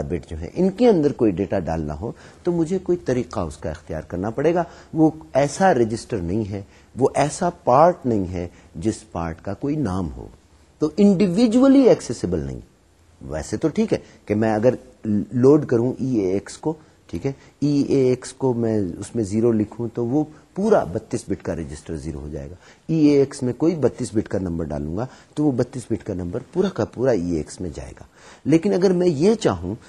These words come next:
کہ اس کا اپر ایکسٹینڈڈ پارٹ جو ہے، اس کو انڈیویجولی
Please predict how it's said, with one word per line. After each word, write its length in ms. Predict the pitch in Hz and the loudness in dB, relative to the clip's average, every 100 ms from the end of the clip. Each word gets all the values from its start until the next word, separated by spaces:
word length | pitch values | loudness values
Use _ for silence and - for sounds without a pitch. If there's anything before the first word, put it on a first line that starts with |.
| - - | -20 -6
کہ 120 | 135 - | -4 -2
اس 160 | 143 | -4
کا 180 | - 143 - - | 0 -2 -2 -2
اپر 400 | 143 - 226 - - | 0 8 8 8 0
ایکسٹینڈڈ 480 | - - 135 135 131 - | -8 -2 0 0 -2 -2
پارٹ 300 | 78 95 113 - | 0 2 0 -4
جو 180 | 87 | -6
ہے، 120 | 65 78 - _ _ | -6 -12 -16 _ _
اس 140 | 165 - | -4 0
کو 220 | - - | -2 0
انڈیویجولی 680 | 143 135 139 170 175 165 147 | 0 2 4 6 6 6 4